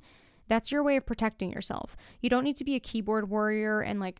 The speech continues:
fucking shit on someone. You don't need to verbalize how you're feeling if no one asks you, right? I'm not in the fucking spirit of unsolicited advice. That's ridiculous. Unless you're a family or friend and I'm severely concerned for your mental health and safety, I will say something and interject. But unless you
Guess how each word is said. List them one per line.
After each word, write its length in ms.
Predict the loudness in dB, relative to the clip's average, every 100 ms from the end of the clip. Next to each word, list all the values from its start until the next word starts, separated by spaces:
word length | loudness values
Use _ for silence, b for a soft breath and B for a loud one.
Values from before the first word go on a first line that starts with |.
| -6
fucking 280 | -4 -4 -2
shit 200 | 0 2
on 160 | 0
someone. 280 | -2 -2 -2
You 100 | -2
don't 220 | 0 2
need 160 | 0 -2
to 100 | -2
verbalize 680 | -2 -2 0 0 0 -2 -2
how 120 | -2
you're 200 | -2 -4
feeling 460 | -4 -2 0 -2 -4
if 140 | -2
no 120 | 0
one 180 | 0 -2
asks 440 | -2 -4 -4 -8 -8
you, 100 | -4
right? 240 | -2 -2 B B -2
I'm 120 | 2
not 260 | 4 2 0
in 120 | -2
the 60 |
fucking 340 | 0 -2 0 -4
spirit 420 | -2 0 2 0
of 200 | -2 -6 B B B
unsolicited 720 | 4 6 4 0 0 0 0 0
advice. 420 | -2 -2 -2 -2
That's 260 | -2 -2
ridiculous. 600 | -2 0 -2 -4 -6 -4
Unless 320 | 0 2 2 2
you're 120 | 0
a 60 | 0
family 320 | 0 2 0
or 100 | 0
friend 240 | 0 0
and 100 | 0
I'm 220 | -2 -2 -6 _
severely 640 | -4 0 2 2 2 2
concerned 600 | 0 0 0 -2 -2 -4 -2
for 200 | -2 -2
your 160 | -2
mental 360 | -2 -2 -2 -2
health 260 | 0 0
and 100 | -4
safety, 400 | -4 -4 -2 -2 -4 B B
I 100 | -2 0
will 120 | 0
say 240 | -2 -2
something 320 | 0 0 0 0
and 120 | 0
interject. 580 | -4 -4 -2 -2 -2 0
But 100 | 0
unless 320 | 2 0 0
you 140 | -4